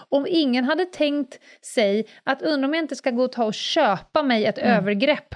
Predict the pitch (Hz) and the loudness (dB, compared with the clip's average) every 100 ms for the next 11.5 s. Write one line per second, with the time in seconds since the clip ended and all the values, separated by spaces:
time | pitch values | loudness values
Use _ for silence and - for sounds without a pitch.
0 | - 226 214 208 254 208 196 233 311 - | -4 -2 -2 -2 0 2 0 0 -2 -4
1 | - 240 196 180 202 180 196 170 - 208 | -4 0 2 0 -2 -6 -8 -8 -6 -6
2 | - _ _ 277 285 294 302 302 320 311 | -8 _ _ 0 2 4 4 2 2 2
3 | 277 311 311 277 294 285 262 262 262 254 | 2 0 0 -2 -2 0 -2 -2 -2 -2
4 | 262 254 262 262 427 - - _ 202 202 | 0 0 0 -2 -2 -4 -6 _ -2 0
5 | 190 202 - - 339 440 403 381 - - | 0 0 -2 0 0 2 2 2 -2 2
6 | 294 285 302 294 254 277 254 247 254 220 | 2 2 0 0 0 0 -2 0 0 2
7 | 269 415 190 190 _ - - 349 294 196 | 2 0 -2 -8 _ -12 -6 -2 0 0
8 | 180 - 359 381 339 190 185 - - _ | -2 -2 -2 -2 -2 -2 -4 -8 -20 _
9 | - 247 - - 233 220 - - - - | -10 -10 -6 -4 -2 -2 -4 -8 -14 -16
10 | - - - 240 403 403 381 240 190 - | -16 -18 -2 0 2 0 -2 -2 -2 -4
11 | 147 - 190 67 - | -8 -6 -6 -6 -10